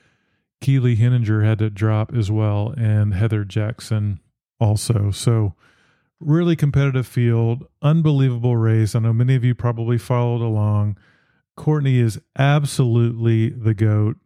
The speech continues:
Just incredible performance. That was her about to be interviewed earlier in the episode when Matthew Blanchard came in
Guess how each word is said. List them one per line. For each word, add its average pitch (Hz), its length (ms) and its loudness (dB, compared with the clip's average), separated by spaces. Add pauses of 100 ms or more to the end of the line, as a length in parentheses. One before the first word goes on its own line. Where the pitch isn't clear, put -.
(120)
Just 113 420 -4 (120)
incredible 120 760 -2
performance. 110 720 -2
That 147 180 0
was 139 160 0
her 139 180 2 (200)
about 135 400 0
to 160 80 0
be 135 200 -2
interviewed 131 440 0
earlier 135 440 2
in 139 80 2
the 127 140 2
episode 143 640 0
when 123 460 0 (540)
Matthew 131 380 0
Blanchard 123 680 -2
came 120 260 0
in 117 380 2